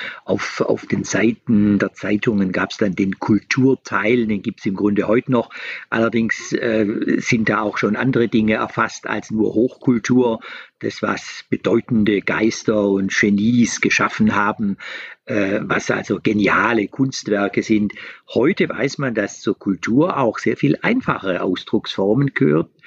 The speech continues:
gehören. Das, was eben du und ich machen, Menschen wie du und ich, alle bringen ja ein Stück Kultur hervor, ob das jetzt, ähm, von einer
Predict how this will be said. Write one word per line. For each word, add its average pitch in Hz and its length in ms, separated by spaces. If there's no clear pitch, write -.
gehören. 151 580
Das, - 200
was 131 320
eben 117 340
du 143 160
und 156 160
ich 226 260
machen, 87 480
Menschen 135 540
wie 101 120
du 120 200
und 113 180
ich, - 300
alle 214 320
bringen 131 320
ja 104 360
ein 120 140
Stück - 380
Kultur 139 500
hervor, 151 600
ob 135 180
das 107 220
jetzt, - 500
ähm, 101 640
von 101 380
einer 85 540